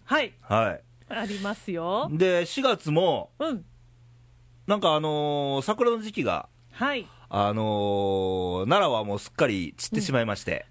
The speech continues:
Speaker 1: うん。そうですよね。
Speaker 2: ね。先週ね、ちょっと仕事で福井県にいてて、
Speaker 1: はい。はい。
Speaker 2: 日本海側の
Speaker 1: うん、
Speaker 2: 福井県越前市に。
Speaker 1: はい。あ、いいですね。どうでした？
Speaker 2: 行ったことある？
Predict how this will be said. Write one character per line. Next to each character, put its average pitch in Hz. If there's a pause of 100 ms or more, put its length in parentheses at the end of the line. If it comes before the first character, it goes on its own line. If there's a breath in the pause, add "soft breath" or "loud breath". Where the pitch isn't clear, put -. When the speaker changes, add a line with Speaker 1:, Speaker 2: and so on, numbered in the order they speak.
Speaker 1:
う -
ん。 -
そ 196
う -
で 185
す -
よ 180
ね。 175
Speaker 2:
ね。 269 (280 loud breath)
先 254
週 247
ね、 202
ち -
ょ 135
っ -
と 196
仕 214
事 196
で 185
福 277
井 247
県 131
に 107
い 104
て 110
て、 87 (280)
Speaker 1:
は 247
い。 -
は 302
い。 196
Speaker 2:
日 131
本 120
海 107
側 104
の 90
Speaker 1:
う 302
ん、 269
Speaker 2:
福 131
井 269
県 110
越 117
前 123
市 101
に。 87 (180)
Speaker 1:
は 262
い。 -
あ、 - (240)
い 226
い 226
で 220
す -
ね。 202
ど 254
う 330
で 311
し -
た？ 226
Speaker 2:
行 185
っ -
た 214
こ 180
と 101
あ 90
る？ 113